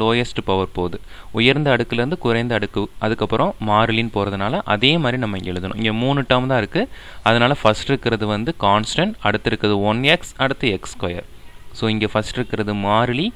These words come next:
அடுத்து ஒரு எக்ஸ் போடணும், அதுக்கப்புறம் எக்ஸ் ஸ்கொயர் போடணும். இங்க ஒன்னு இருக்கு இல்லையா, so இந்த ஒன் வந்து நம்ம எழுதலாம், எழுதாமே இருக்கலாம். மத்த ஒன்னை தவிர வேற ஏதாவது எண்கள் இருந்துச்சுன்னா கண்டிப்பா இங்க நம்ம மென்ஷன் பண்ணணும். டூ இருந்துச்சுன்னா டூ, த்ரீ அந்த மாதிரி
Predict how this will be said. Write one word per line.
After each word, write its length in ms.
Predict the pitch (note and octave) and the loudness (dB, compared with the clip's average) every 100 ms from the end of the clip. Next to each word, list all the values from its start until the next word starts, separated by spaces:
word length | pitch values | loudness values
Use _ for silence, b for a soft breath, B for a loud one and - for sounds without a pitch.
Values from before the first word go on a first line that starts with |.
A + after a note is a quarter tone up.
| B B B G#2 | B B B 0
அடுத்து 260 | A2 - A2+ G#2 | 0 2 2 4
ஒரு 140 | A2+ A#2+ | 6 4
எக்ஸ் 220 | - - A2 | 2 -2 0
போடணும், 320 | A2 E3+ A#3 - | 0 0 -4 -6
அதுக்கப்புறம் 480 | A2 G#2+ F#2+ - C#3 G2+ | -6 -2 -4 0 0 -2
எக்ஸ் 160 | - - | -4 -2
ஸ்கொயர் 280 | G#2 F#2+ F2+ | 0 0 -2
போடணும். 260 | F2 F2 - - - - - - - - - | -4 -6 -10 -12 -14 -18 -18 -16 -14 -12 -4
இங்க 140 | C#3+ D3 A2 | 2 4 4
ஒன்னு 200 | B2+ E3 | 4 4
இருக்கு 180 | C3+ - | 2 0
இல்லையா, 220 | G2 G2+ G#2 - B B | -2 0 -2 -6 B B
so 40 | - B2 | 0 2
இந்த 120 | A#2+ A#2 | 4 4
ஒன் 100 | D3+ E3 | 2 2
வந்து 140 | C3 C#3 | 0 0
நம்ம 180 | A2 A#2+ G#2 | 0 0 0
எழுதலாம், 340 | A2+ A2+ D3 G3+ | 0 0 -2 -2
எழுதாமே 320 | G#2+ G#2 G#2 G#2+ | -2 0 0 0
இருக்கலாம். 320 | G2 - D3+ - A2 | -2 -2 -4 -4 -4
மத்த 340 | A2 B2+ - C#3 A2+ | -4 -2 -2 0 2
ஒன்னை 180 | D#3 F#3+ | 2 2
தவிர 200 | D#3 D3+ D#3+ | 2 2 2
வேற 140 | B2 C3 B2+ | 2 2 2
ஏதாவது 260 | A2+ C3 C#3 | 2 2 2
எண்கள் 260 | A#2+ A#2+ A#2+ | 0 0 0
இருந்துச்சுன்னா 400 | A2 A2 - C#3+ A3 B B B | 0 -2 -2 0 -2 B B B
கண்டிப்பா 340 | A2+ B2+ D3 D3+ A#2 | 0 0 0 0 2
இங்க 120 | G#2 | 0
நம்ம 140 | G2 G#2 G2 | -2 -2 -2
மென்ஷன் 340 | G2 - G#2+ | -2 -2 -2
பண்ணணும். 300 | F#2 F#2+ F#2 - - - - - - - - - - - - | -2 -2 -2 -6 -8 -10 -10 -10 -8 -8 -12 -14 -18 -18 -4
டூ 60 | C#3+ B2+ | 2 2
இருந்துச்சுன்னா 400 | G#2 G2+ - D3 F3 - | 2 -4 -2 -2 -2 -2
டூ, 100 | G#2+ G#2 - - | 0 0 -4 -8
த்ரீ 160 | G#2 G#2 G2+ - | -4 -2 -4 -6
அந்த 120 | G#2 F#2 | -6 -4
மாதிரி 160 | F#2+ G#2 | -4 -2